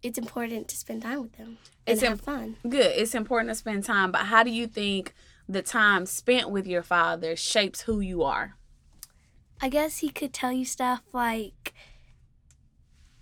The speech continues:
Speaker 1: how to be, like, a great person, tell you that you're beautiful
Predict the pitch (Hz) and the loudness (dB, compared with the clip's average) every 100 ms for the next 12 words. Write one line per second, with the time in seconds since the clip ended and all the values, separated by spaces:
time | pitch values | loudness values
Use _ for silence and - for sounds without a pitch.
0 | - - 277 285 294 285 269 254 247 240 | -20 -4 2 4 4 -2 -2 -2 -2 -4
1 | 226 220 214 - - - _ - _ _ | -2 -2 -4 -8 -12 -12 _ -20 _ _
2 | _ - 233 254 240 - 233 226 233 240 | _ -6 0 0 0 -4 -4 -4 -2 -2
3 | 226 220 220 226 _ _ _ _ - 269 | -2 -2 -4 -6 _ _ _ _ -2 2
4 | 262 262 269 247 233 220 214 220 208 196 | 4 4 2 0 -2 -2 0 0 -2 -4
5 | - _ _ - 233 214 262 269 262 - | -10 _ _ -8 -6 -2 0 -2 -2 -2
6 | 247 233 233 226 | 0 0 0 -2